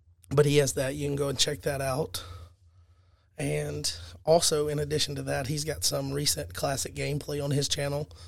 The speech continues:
from the past couple of weeks. And you can check those out. Um, I don't know how much people are going to want to see it, but he did put out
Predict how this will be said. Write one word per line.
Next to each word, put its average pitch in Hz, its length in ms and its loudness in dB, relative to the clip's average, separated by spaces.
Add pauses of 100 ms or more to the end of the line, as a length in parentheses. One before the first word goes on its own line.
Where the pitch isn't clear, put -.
(240)
from 160 140 -4
the 151 60 -2
past 143 300 -2
couple 156 260 -2
of 143 100 -6
weeks. 147 500 0 (280)
And 139 600 -2
you 143 120 -8
can 143 100 -20 (260)
check 151 200 -2
those 156 400 -4
out. 165 300 -2 (200)
Um, 139 480 0 (340)
I 139 100 2
don't 175 160 4
know 165 60 4
how - 140 -2
much 160 300 -2
people 156 260 -4
are 143 100 0
going 147 240 0
to 143 120 -2
want 139 220 -2
to 120 60 -4
see 170 220 2
it, - 120 -2
but 135 120 -4
he 147 120 -4
did 175 220 0
put 147 200 0
out - 340 -2